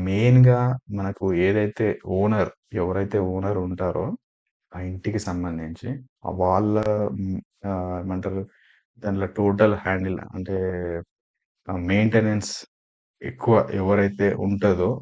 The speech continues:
వాళ్ళ మీద హెల్త్ ఎఫెక్టెడ్ అనేది కంపల్సరీ ఉంటుంది.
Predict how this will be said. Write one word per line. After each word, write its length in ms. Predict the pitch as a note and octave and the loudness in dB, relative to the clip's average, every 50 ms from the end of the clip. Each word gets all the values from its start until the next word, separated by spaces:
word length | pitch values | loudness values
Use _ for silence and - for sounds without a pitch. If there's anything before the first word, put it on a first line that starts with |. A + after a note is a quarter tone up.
| - G2 F#2+ | -6 -4 0
వాళ్ళ 340 | F#2+ F2+ F2+ F#2+ G#2+ A2+ A2+ A#2 A2 | 2 4 6 6 6 6 6 4 4
మీద 260 | G#2 G#2 G2+ G2+ G#2+ A2+ B2 B2+ B2 | 4 2 2 2 2 2 2 0 0
హెల్త్ 380 | B2 G#2 G2 G2+ G2+ G#2 - A2 | -2 0 0 0 -2 -2 0 0
ఎఫెక్టెడ్ 720 | G2+ - - - G2+ G2+ - _ - - G#2 G2+ G2 F#2+ F#2 D#2+ - _ _ _ _ - - - _ _ - | -2 0 -2 -4 -6 -6 -6 _ -4 -2 0 0 2 0 -2 -2 -6 _ _ _ _ -20 -20 -20 _ _ -10
అనేది 380 | G2+ F#2+ G2+ G2 F#2+ F#2 F#2 - | -6 -4 -2 -2 -2 -2 -4 -4
కంపల్సరీ 680 | - - F#2+ F#2+ F#2+ F#2+ F#2+ F#2+ F#2 - G2+ G2 G#2 G#2+ | -4 -4 -2 -2 -2 -2 -2 -2 -2 -2 -4 -2 -2 -2
ఉంటుంది. 540 | G#2 G2 F#2+ F#2 - F2+ F2+ F2 F2 F#2 F#2+ | -2 -2 -2 -4 -6 -8 -8 -4 -2 -2 -2